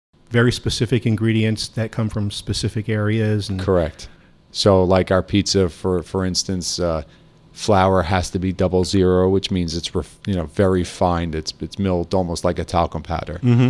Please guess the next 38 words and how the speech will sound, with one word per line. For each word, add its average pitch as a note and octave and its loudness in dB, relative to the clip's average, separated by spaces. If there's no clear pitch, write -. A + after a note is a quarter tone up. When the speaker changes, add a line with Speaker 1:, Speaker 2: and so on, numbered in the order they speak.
Speaker 2:
That F2+ 2
company's F2 0
been F2+ -2
in E2+ 0
business F2 0
a F2+ 2
hundred E2 -2
years. F2 2
I'd F2 0
visited F2+ 2
them. F2 0
I F2 0
stayed F2+ 2
with E2 -2
the - -4
family. E2+ -4
Same G#2+ 2
thing G2+ 2
with F#2+ 0
the G2 0
tomatoes. F2 -2
You F2 -4
need F2 -4
to E2+ -6
use E2+ -2
a F2 -4
San F2+ -2
Marzano E2+ -2
tomato, F2+ -2
which - -6
is E2+ -4
just - 0
outside F2 0
Mount F2 -4
Vesuvius, E2+ -2
has E2+ -4
that E2 -2
volcanic, E2+ -4